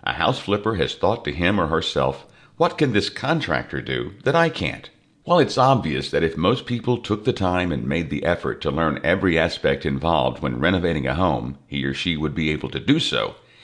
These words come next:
it remains a fact that developing these skills simultaneously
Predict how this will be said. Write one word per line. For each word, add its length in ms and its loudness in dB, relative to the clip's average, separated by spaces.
it 120 2
remains 420 2
a 80 2
fact 440 -2
that 180 0
developing 680 2
these 220 -4
skills 420 0
simultaneously 1080 -2